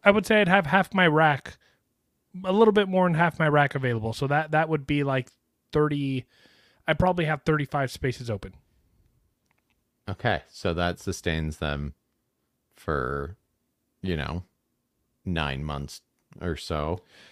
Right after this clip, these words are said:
Speaker 1: A, a, a
Speaker 2: Pushing
Speaker 1: year.
Speaker 2: it.
Speaker 1: My, mine are the long F B ten, so for
Speaker 2: Yeah.
Speaker 1: Superdorf and Dwarf stuff, it's about a year.
Speaker 2: Okay.
Speaker 1: But
Speaker 2: So
Speaker 1: I, I do need to get a, uh, I do need to get a forty tub.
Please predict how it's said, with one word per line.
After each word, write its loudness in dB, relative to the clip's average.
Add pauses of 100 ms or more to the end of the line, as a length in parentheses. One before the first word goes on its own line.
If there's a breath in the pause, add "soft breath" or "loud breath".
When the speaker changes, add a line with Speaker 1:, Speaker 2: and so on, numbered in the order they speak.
(320 soft breath)
Speaker 1:
A, 2
a, 0
a 0
Speaker 2:
Pushing 4
Speaker 1:
year. 8
Speaker 2:
it. 2
Speaker 1:
My, 2
mine 2
are 2
the 2
long 2
F -4
B -2
ten, -6
so -2
for -6
Speaker 2:
Yeah. 6
Speaker 1:
Superdorf 2
and -4
Dwarf -4
stuff, -6
it's -10
about -2
a -4
year. -10 (540 soft breath)
Speaker 2:
Okay. -2 (440 soft breath)
Speaker 1:
But 6
Speaker 2:
So 4 (180)
Speaker 1:
I, 2 (100)
I 2
do -2
need -4
to -6
get 0
a, -4 (840)
uh, -6 (100)
I -6
do -4
need -4
to -8
get -6
a -6
forty -8 (680)
tub. -8